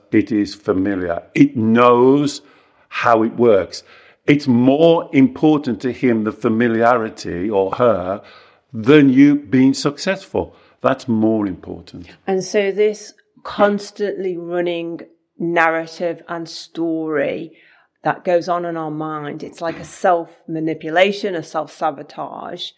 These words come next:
Speaker 2: That's, that's obviously affecting our actions and our choices and our decisions every day in every aspect of our life. But there's another kind of compounding thing, uh, that goes on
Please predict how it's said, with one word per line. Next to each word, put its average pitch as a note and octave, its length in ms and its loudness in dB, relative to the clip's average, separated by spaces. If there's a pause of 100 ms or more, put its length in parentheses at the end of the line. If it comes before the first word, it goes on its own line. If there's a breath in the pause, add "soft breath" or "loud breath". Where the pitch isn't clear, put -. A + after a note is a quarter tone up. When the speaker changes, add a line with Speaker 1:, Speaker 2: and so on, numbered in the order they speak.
(560 soft breath)
Speaker 2:
That's, - 680 -2 (360)
that's F#3+ 400 4
obviously G3 640 2
affecting E3+ 1000 -6 (100)
our D#3+ 280 -2
actions E3+ 640 -4
and D#3 180 -8
our D3 140 -8
choices E3 640 -8
and D#3 120 -8
our D3 120 -8
decisions D#3 680 -8 (160)
every G3+ 480 0
day D3+ 400 -4 (260 soft breath)
in F#3 240 -6
every E3+ 280 -2
aspect D3+ 400 -14
of D3+ 60 -10
our D3+ 120 -6
life. D3 320 -12 (500 soft breath)
But G#3 140 0
there's G#3 200 6
another G#3+ 920 0 (400 loud breath)
kind G3+ 180 -8
of F#3+ 220 -8
compounding G3 1200 -4
thing, F#3 600 -6 (400 soft breath)
uh, D#3 480 -6
that - 160 -6
goes E3+ 240 -4
on D#3+ 340 -8